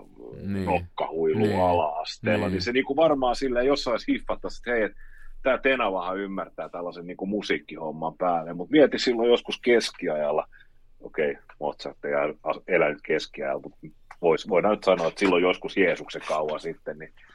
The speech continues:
Speaker 2: jos Mozartkin aloitti nelivuotiaan sen säveltämisen, niin miten se on niinku käytännössä toiminut? Et on,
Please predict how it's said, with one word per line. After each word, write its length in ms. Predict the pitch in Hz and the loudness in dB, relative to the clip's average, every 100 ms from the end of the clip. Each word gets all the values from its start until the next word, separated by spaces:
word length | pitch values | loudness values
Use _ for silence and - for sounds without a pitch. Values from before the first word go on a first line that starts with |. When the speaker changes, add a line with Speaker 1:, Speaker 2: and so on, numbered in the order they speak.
| - - - - - | -20 -20 -20 -20 0
Speaker 2:
jos 140 | 117 113 | 2 6
Mozartkin 540 | 147 123 117 - 120 | 6 6 2 -2 0
aloitti 260 | 117 113 123 | 2 0 0
nelivuotiaan 760 | 135 127 98 80 82 87 87 | 4 4 2 -2 -6 -6 -10
sen 100 | 87 | -10
säveltämisen, 960 | - 110 92 85 - - - - - - - - - - - - | -4 0 0 -2 -4 -12 -20 -20 -20 -20 -20 -20 -20 -20 -18 -8
niin 260 | 90 - - - - - - - - - | -8 -8 -14 -20 -20 -20 -20 -20 -14 -2
miten 380 | 147 160 113 | 0 2 0
se 140 | - 101 | 0 -2
on 120 | 92 | -2
niinku 220 | 92 98 | -2 -4
käytännössä 840 | - 117 107 90 73 - - - - | 0 4 4 4 -2 -8 -10 -10 -4
toiminut? 540 | 80 71 69 69 76 | -4 -4 -8 -12 -12
Et 120 | - | -2
on, 120 | 107 | -2